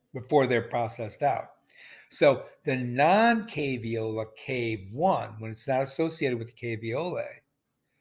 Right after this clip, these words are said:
that occur within the early endosome will get recruited ultimately into the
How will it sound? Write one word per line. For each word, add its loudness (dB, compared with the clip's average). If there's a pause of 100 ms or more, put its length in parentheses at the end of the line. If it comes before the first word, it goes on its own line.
(540)
that 6
occur 2
within -2
the 0
early 2
endosome -4 (800)
will 4
get 4
recruited 0
ultimately 0
into -6
the -10